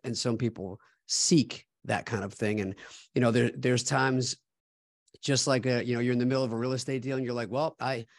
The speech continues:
I'm the one who signed this contract." And, like, the common theme I always see with, like, my fighter buddies is as soon as the cage door locks, we look around and we go,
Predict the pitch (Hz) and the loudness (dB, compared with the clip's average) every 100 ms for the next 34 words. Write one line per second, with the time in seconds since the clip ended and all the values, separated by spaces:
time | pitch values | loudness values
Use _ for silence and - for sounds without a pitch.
0 | _ - 143 170 165 156 151 156 135 123 | _ -2 2 4 4 2 2 0 0 -4
1 | - 113 104 - 104 101 120 113 127 135 | -4 -6 -6 -4 -4 -2 -2 0 2 4
2 | 139 135 127 139 123 120 127 - 127 117 | 6 4 4 2 2 0 -2 -2 -6 -4
3 | 120 113 117 127 123 123 113 113 110 113 | -4 -2 0 2 2 2 0 -2 -2 -6
4 | 107 - - 113 - 147 135 123 120 135 | -8 -16 -6 -2 2 4 4 2 2 2
5 | 120 131 117 117 117 123 120 120 117 117 | 4 2 0 0 0 -2 -2 -2 0 0
6 | 117 110 110 | 0 -4 -8